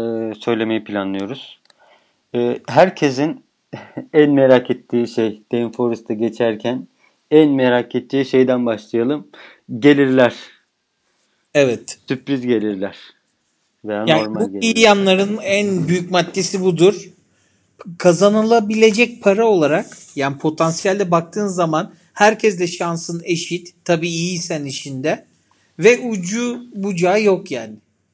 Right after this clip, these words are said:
Speaker 2: Her
Speaker 1: Evet.
Speaker 2: çıkardığın üründe milyoner olma şansın var. Yani bunun şakası yok.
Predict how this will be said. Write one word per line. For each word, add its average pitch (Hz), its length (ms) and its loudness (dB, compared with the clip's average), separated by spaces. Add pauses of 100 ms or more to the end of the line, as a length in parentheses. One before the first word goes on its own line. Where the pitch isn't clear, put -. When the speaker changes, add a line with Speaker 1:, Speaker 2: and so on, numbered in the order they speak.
(640)
Speaker 2:
Her 254 200 0
Speaker 1:
Evet. 214 100 0
Speaker 2:
çıkardığın 214 760 0
üründe 196 500 -2
milyoner 202 520 -2
olma 185 340 0
şansın 139 500 -8
var. - 280 -18 (300)
Yani 160 180 2
bunun 208 140 0
şakası 196 440 2
yok. 180 100 2